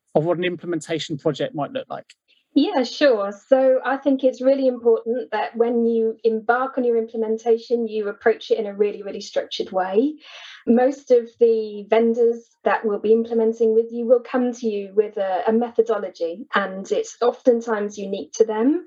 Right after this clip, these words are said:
Speaker 2: But broadly, it will follow one of four or five key stages. So the first stage is all about setting up your project, initiating it, and really setting the, the cornerstones for success. So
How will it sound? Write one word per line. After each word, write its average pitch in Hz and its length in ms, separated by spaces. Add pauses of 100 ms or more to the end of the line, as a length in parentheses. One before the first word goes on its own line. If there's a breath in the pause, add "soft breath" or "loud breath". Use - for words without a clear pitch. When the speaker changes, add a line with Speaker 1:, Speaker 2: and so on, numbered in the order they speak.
(380 loud breath)
Speaker 2:
But 269 180
broadly, 294 500
it 262 140
will 233 240
follow 226 540
one 220 240
of 208 160
four 226 180
or 208 80
five 202 440
key 185 200
stages. - 800
So 196 320 (400 loud breath)
the 226 80
first 254 380
stage 226 380
is 214 120
all 240 160
about 208 260
setting 202 360
up - 200
your 220 100
project, 262 520
initiating 226 800
it, 220 300 (220)
and 214 220
really 247 380
setting 214 640
the, 190 240
the 220 80
cornerstones 214 920
for 214 100
success. - 840
So 190 280